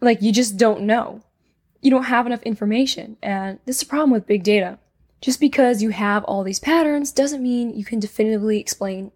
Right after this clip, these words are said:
anything, really. You can just point them out.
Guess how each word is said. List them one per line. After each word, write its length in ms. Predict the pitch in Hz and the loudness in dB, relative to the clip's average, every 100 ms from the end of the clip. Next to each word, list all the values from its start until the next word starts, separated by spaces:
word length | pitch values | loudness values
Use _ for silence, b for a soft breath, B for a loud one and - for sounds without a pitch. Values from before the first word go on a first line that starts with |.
| _ | _
anything, 380 | 262 320 - 180 | 2 2 2 -2
really. 320 | 180 190 175 - b b b b | -4 -4 -6 -12 b b b b
You 100 | 269 | 4
can 40 | |
just 180 | 269 - | 4 0
point 220 | - 220 | 2 4
them 100 | 220 | 6
out. 220 | 240 - | 4 2